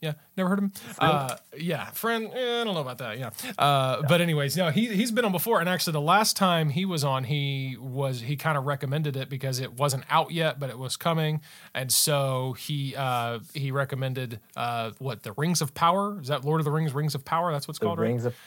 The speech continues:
Speaker 2: The
Speaker 1: Um,
Speaker 2: Power of the Rings.
Speaker 1: yeah, or, or it's one of those. I wanna say it's Rings of Power, but, you know, you,
Speaker 2: It's The Power
Speaker 1: you've
Speaker 2: of the
Speaker 1: seen
Speaker 2: Rings.
Speaker 1: it, and I've not, so,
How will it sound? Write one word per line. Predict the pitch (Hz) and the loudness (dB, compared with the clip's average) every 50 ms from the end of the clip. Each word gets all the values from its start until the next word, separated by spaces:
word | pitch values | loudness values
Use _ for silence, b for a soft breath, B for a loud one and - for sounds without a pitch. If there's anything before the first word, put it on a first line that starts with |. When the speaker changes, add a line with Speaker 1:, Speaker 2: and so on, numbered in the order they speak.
| B B B | B B B
Speaker 2:
The | - 123 - | -4 0 2
Speaker 1:
Um, | 147 139 | 4 4
Speaker 2:
Power | 135 131 127 131 127 | 6 6 6 6 4
of | 117 | 4
the | 113 110 | 4 4
Rings. | 110 107 98 92 92 - - - - - | 2 2 0 -2 -4 -8 -12 -14 -12 -10
Speaker 1:
yeah, | 151 143 143 156 151 139 131 120 113 | -8 -6 -2 -2 -2 0 -2 -2 -2
or, | 117 139 143 139 123 | -2 -2 -4 -4 -2
or | 123 147 139 127 - - - | -2 -2 -2 -4 -6 -8 -8
it's | 190 - - | -6 -4 -2
one | 190 156 131 | -2 -2 -2
of | 107 | -2
those. | 113 110 - | -2 0 2
I | 170 | 4
wanna | 185 262 294 | 6 6 6
say | - - 269 | 6 6 6
it's | 233 - 180 | 6 6 4
Rings | 185 180 170 151 | 4 4 4 2
of | 135 | 0
Power, | 135 143 131 120 110 101 98 98 - | 2 0 0 2 0 -2 -4 -4 -4
but, | 127 123 117 107 | -4 -4 -2 0
you | 147 143 | 0 0
know, | 135 135 131 | 2 0 0
you, | 127 127 139 165 180 185 180 180 | -2 -2 -2 -4 -4 -4 -6 -4
Speaker 2:
It's | 185 190 - - | -4 -4 -2 -2
The | - 185 | -2 0
Power | 156 160 165 | 4 6 8
Speaker 1:
you've | - - | 8 8
Speaker 2:
of | - - | 8 8
the | - | 8
Speaker 1:
seen | - 254 247 240 | 6 6 4 4
Speaker 2:
Rings. | 240 - - | 2 0 -2
Speaker 1:
it, | - - | -2 -2
and | 180 165 165 | 0 2 4
I've | 165 160 139 | 4 4 2
not, | 147 139 107 90 - - - | 2 0 -2 -2 -6 -6 -2
so, | - - - 170 151 139 135 131 127 127 127 123 131 131 | 0 2 4 4 4 2 2 0 0 0 0 -2 -4 -4